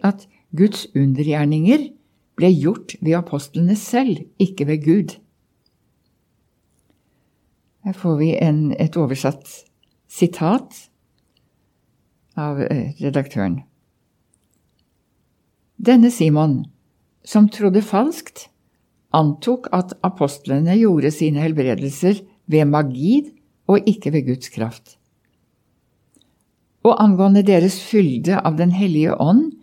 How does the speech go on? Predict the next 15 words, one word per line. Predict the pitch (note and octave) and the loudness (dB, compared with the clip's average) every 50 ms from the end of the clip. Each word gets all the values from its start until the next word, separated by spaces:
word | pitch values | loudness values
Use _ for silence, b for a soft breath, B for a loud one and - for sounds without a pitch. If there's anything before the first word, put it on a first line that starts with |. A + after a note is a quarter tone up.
| _ _ _ | _ _ _
gjennom | - D3 D3+ C#3+ C#3+ C3+ D3+ F3 E3 D3+ | -2 0 2 2 2 2 2 0 0 0
håndspåleggelse", | C#3+ B2+ B2 B2 B2 - - C#3 C#3 C#3+ C#3+ C#3 C#3 C#3+ D3+ D3+ - A3+ C4+ - - - _ _ _ _ _ _ _ _ _ _ _ _ _ _ _ _ _ _ _ _ _ _ _ _ _ | 0 0 0 0 -2 -6 -6 -4 -2 -2 -2 -2 -2 -4 -6 -4 -2 -2 -2 -2 -2 -14 _ _ _ _ _ _ _ _ _ _ _ _ _ _ _ _ _ _ _ _ _ _ _ _ _
altså | B2+ C3+ C3 - E3 | -4 -4 -4 -4 -6
de | D3+ C3+ B2+ B2+ | -4 -2 -4 -4
som | - - D#3+ D#3+ | -2 -4 -4 -4
trodde | - - E3+ C#3+ B2 A2 - | -4 -6 -6 -4 -4 -4 -4
på | - D#3+ D#3 C#3+ | -4 -4 -4 -2
Gud | C3+ C3 D#3 E3+ - | -2 -4 -2 -2 -2
gjennom | B2+ B2+ C#3 C#3 C#3+ D3 C#3 | -2 0 0 -2 -2 0 0
ham | G#2+ C3 C3+ - | 0 0 0 -2
som | - - D#3+ D#3+ | -6 -6 -4 -4
ble | D#3 D3+ D#3 | -2 -4 -4
forkynt | D#3 - F3 E3+ - C#3 C3+ C3 - - | -4 -4 -4 -2 0 -2 -2 -2 -6 -6
av | - D3 D3+ | -6 -2 0
dem, | F#3 B3 F4 F4 | 0 0 0 -2